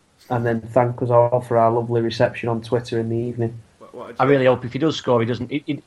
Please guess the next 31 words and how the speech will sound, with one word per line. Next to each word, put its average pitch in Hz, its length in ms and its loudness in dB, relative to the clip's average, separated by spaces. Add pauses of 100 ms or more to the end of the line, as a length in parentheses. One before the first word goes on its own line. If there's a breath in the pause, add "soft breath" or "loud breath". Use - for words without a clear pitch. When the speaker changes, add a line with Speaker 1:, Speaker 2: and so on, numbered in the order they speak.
(100)
Speaker 3:
I 143 80 6
hope 156 140 2
he 143 60 0
doesn't 127 260 -2
refuse 117 320 -2
to 107 60 -14
celebrate. 107 360 0
That - 260 0
does, 113 300 0
that - 160 -2
gets 139 240 2
my 107 160 4
goat. 113 280 4
That - 240 0 (100)
Speaker 2:
Yeah. 113 260 -16
Speaker 3:
in 120 100 2
the 127 80 4
modern 117 300 4
game, 113 240 0
you 135 100 -2
got, 165 200 0
you 165 100 2
got - 140 2
to - 40 -2
celebrate 95 400 -8
a 113 100 -8
goal, 101 320 -2
ain't - 100 -4
you? 110 80 -8
Come 117 220 0
on. 101 200 0